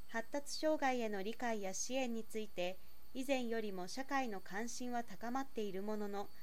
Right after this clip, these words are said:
支援ニーズに供給が追いついていないのが現状です。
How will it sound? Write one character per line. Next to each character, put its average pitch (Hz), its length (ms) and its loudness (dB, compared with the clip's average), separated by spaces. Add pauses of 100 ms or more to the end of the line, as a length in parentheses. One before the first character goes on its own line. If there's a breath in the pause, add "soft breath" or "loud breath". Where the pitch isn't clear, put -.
(340 loud breath)
支 - 180 0
援 262 220 2
ニ 269 180 2
ー - 20 -4
ズ 226 100 0
に 208 140 0
供 233 260 0
給 269 240 0
が 254 200 4
追 240 120 4
い 269 60 0
つ - 140 -2
い 285 80 0
て 226 160 0
い 180 140 -2
な 233 140 2
い 285 80 0
の 269 120 0
が 220 100 2
現 196 260 0
状 190 180 -2
で 190 180 0
す。 - 140 -2